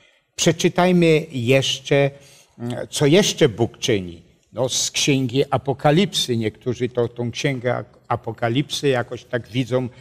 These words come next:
bardzo, bardzo tragiczną, złą. Co jest powiedziane? Dwudziesty pierwszy rozdział Apokalipsy, czwarty wiersz.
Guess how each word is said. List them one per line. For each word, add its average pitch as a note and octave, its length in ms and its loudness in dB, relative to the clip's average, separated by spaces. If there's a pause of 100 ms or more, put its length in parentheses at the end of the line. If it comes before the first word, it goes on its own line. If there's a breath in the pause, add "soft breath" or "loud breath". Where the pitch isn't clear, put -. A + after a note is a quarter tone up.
(220 soft breath)
bardzo, A#2 680 0
bardzo G#2 340 -2
tragiczną, C3 680 -2
złą. C#3+ 380 0 (280 loud breath)
Co C#4 140 0
jest - 280 -2
powiedziane? A2 680 0 (180 loud breath)
Dwudziesty B2+ 680 2
pierwszy D3+ 800 2
rozdział B2 580 0
Apokalipsy, A#2 760 -2
czwarty C3 640 -2
wiersz. G2+ 500 -4